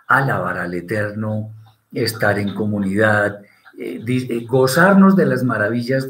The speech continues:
que Él nos dio en su Torah y todo ese tipo de cosas. Bien,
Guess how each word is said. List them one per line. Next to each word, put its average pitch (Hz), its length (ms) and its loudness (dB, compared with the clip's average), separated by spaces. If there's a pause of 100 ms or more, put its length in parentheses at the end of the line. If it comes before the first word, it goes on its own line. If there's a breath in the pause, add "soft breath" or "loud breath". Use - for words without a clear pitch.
que 104 240 -4
Él 113 120 -4
nos 117 240 -6
dio 120 260 2
en 113 80 -4
su - 160 -10
Torah 98 380 -4 (260 soft breath)
y 110 120 -8
todo 110 400 2
ese 107 180 -2
tipo 90 300 -10
de 82 100 -10
cosas. - 460 -16 (1600 loud breath)
Bien, - 500 0